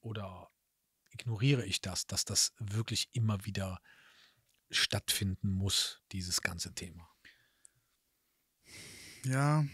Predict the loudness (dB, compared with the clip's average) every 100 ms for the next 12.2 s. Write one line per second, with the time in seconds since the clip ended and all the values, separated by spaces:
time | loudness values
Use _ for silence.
0 | -8 -14 -2 2 6 6 4 2 -2 0
1 | 0 2 2 0 -2 -12 -12 -12 -10 -10
2 | -12 -8 -4 -4 -6 -8 -2 0 0 0
3 | 0 0 0 -2 -6 _ _ _ _ -20
4 | -20 _ _ _ _ _ _ _ _ _
5 | _ _ _ -6 -2 2 2 4 2 0
6 | -4 6 8 8 6 4 4 4 6 2
7 | 2 -2 -2 4 6 6 4 2 0 0
8 | 2 2 2 2 4 4 4 4 6 6
9 | 4 4 0 0 0 2 0 -2 2 4
10 | 4 2 0 0 0 0 -4 -10 -6 -2
11 | 0 2 0 -2 -10 -18 -12 -2 2 4
12 | 2